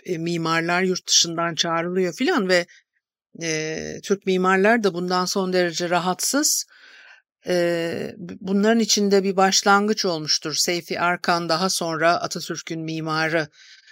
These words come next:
olarak anılmıştır. Seyfi Arkan'dan ba-, yarışma açıyor. Yani o, e, Florya Köşkü de, e, yarışmayla e, inşa edilmiştir. Seyfi Arkan'ın, e,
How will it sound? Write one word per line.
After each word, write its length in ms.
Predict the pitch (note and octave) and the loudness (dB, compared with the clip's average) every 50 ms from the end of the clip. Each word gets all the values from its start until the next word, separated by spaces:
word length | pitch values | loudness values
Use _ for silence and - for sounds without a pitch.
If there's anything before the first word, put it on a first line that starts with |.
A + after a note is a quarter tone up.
| - _ | -20 _
olarak 600 | - E3 D#3+ D#3+ D#3+ D#3+ D#3+ D#3 D3+ - - - | -6 -2 0 2 4 4 4 2 0 -4 -6 -6
anılmıştır. 920 | E3 E3 E3+ E3+ E3+ E3+ F3 F3+ - - - F#3+ G3 A3 A#3 - - - - _ _ _ _ _ _ _ _ _ _ - _ _ | -6 -4 -4 -6 -6 -6 -2 -2 0 0 0 0 0 0 -2 -4 -6 -8 -10 _ _ _ _ _ _ _ _ _ _ -20 _ _
Seyfi 460 | - - - G3 G3 G3+ G3+ B3 G3 | -2 2 4 6 4 4 4 2 2
Arkan'dan 640 | - A#3 A#3 A#3+ - - A#3 A3 A3 G#3+ G#3+ G#3+ G#3+ | 4 4 2 2 2 2 2 2 4 4 6 4 4
ba-, 240 | G#3 G3 G3 G3 - - | 4 2 2 0 0 2
yarışma 440 | F3+ F#3 G3 F#3+ F#3+ - - G#3+ F#3+ | 4 4 4 6 4 2 2 2 2
açıyor. 420 | E3+ D#3+ - - D3 C3 B2 C3 | 2 0 -2 -4 -4 -4 -6 -6
Yani 340 | C#3+ D3+ D3 D3 D3+ D#3+ E3 - | -6 -4 -4 -4 -4 -6 -8 -6
o, 340 | F3+ F3+ F3 E3+ F3 D#3+ - _ - | -4 -2 -2 -2 -4 -6 -8 _ -8
e, 60 | F3 E3+ E3+ E3+ E3 D#3 D#3 D#3 D3+ D3+ D3+ D#3+ D#3+ D3 - - - E3+ D3 | -6 -4 -4 -4 -4 -4 -4 -4 -6 -6 -6 -8 -8 -10 -12 -12 -14 -14 -10
Florya 420 | - F#3+ F#3+ F#3+ F#3 F#3 F#3 F#3 | -4 -2 0 2 2 4 2 2
Köşkü 500 | F3+ - F#3+ F#3 F3+ - - - F#3+ E3+ | 0 0 0 2 2 2 2 0 0 -2
de, 200 | D#3+ D3+ C#3+ D3 - - _ _ _ _ _ _ _ _ _ _ _ - | 0 0 -2 -2 -4 -10 _ _ _ _ _ _ _ _ _ _ _ -12
e, 60 | D#3+ | -10
yarışmayla 1000 | E3+ D#3+ D#3 D3+ E3 F3+ F3 E3 - - - E3+ E3 E3 D#3+ C#3+ C#3+ C#3 C#3+ C#3 _ _ _ _ _ _ _ _ _ _ B3+ - | -8 -6 -6 -2 -2 0 2 2 2 2 2 2 0 0 0 -2 -2 -4 -4 -8 _ _ _ _ _ _ _ _ _ _ -12 -8
e, 380 | E3 D#3 D3 C#3+ C#3+ D3 C#3+ C#3+ - | -6 -4 -4 -4 -6 -6 -8 -10 -10
inşa 440 | - E3+ E3+ E3 - - F3 D#3 D#3+ | -8 -8 -4 -2 -2 0 2 0 0
edilmiştir. 840 | D#3 E3 D#3 E3+ E3 E3 E3+ D#3+ - - - C4 C4+ C4+ - - - | 0 -4 -6 -8 -8 -6 -4 -2 -2 0 0 0 0 2 2 2 2
Seyfi 420 | - - G3 F#3+ F#3 - - G3+ | 2 2 2 2 0 0 0 0
Arkan'ın, 640 | G3 G3 G3 G3+ G3 - G3+ F#3+ F#3 F#3+ F#3 F#3+ G3 - - _ _ _ _ _ _ _ _ _ _ - - | 0 0 0 0 0 -2 -2 0 0 0 0 -2 -4 -8 -12 _ _ _ _ _ _ _ _ _ _ -10 -6
e, 560 | - F3+ E3+ E3 D#3+ D#3+ E3 D#3+ D#3+ F3 F3+ | -4 -2 -2 -2 -2 -2 -4 -4 -4 -6 -8